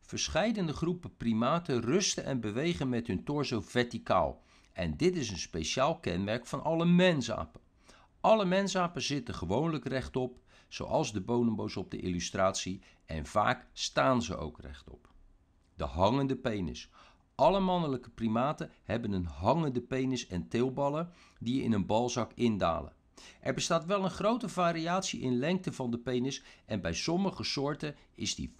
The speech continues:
fel gekleurd. Apenstaart. Sommige primaten hebben een grijpstaart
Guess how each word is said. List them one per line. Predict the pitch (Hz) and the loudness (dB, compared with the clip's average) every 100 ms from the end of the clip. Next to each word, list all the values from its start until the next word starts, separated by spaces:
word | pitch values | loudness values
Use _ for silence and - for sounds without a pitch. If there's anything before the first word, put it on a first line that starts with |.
| - | -2
fel | 117 101 98 | 2 4 2
gekleurd. | - - 90 - - - _ _ _ _ _ _ _ _ _ _ _ _ _ _ _ - _ - | -6 -8 -6 -6 -12 -20 _ _ _ _ _ _ _ _ _ _ _ _ _ _ _ -20 _ 0
Apenstaart. | 143 135 - - 78 71 _ _ - | 2 2 -2 -4 -6 -8 _ _ -8
Sommige | - 214 233 - | 0 6 6 6
primaten | - 113 98 131 170 170 175 - | -4 -2 0 0 -2 -4 -8 -10
hebben | - 110 101 | -6 -4 -2
een | 90 | -2
grijpstaart | 85 101 110 143 - - 147 - | -4 -2 -2 -2 -4 -4 -4 -6